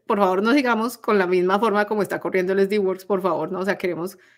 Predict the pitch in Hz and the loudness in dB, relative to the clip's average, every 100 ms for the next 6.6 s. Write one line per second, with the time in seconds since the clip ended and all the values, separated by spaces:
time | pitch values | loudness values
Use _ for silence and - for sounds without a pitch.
0 | _ _ 170 196 240 247 - 170 156 170 | _ _ -2 0 0 0 -6 -8 -6 -6
1 | 196 175 156 - - - - - 320 - | -4 -4 -6 -8 -12 -12 -10 -8 -6 4
2 | 359 330 285 523 - 554 - - 330 277 | 6 8 8 6 6 4 4 2 0 4
3 | 240 220 214 185 294 202 202 - _ _ | 4 4 4 4 6 4 4 -4 _ _
4 | _ _ _ _ - - 302 262 262 262 | _ _ _ _ -10 -8 2 6 6 8
5 | 269 285 247 226 220 254 269 269 262 233 | 6 8 8 8 8 6 6 6 6 6
6 | 202 196 240 226 208 | 6 4 2 2 0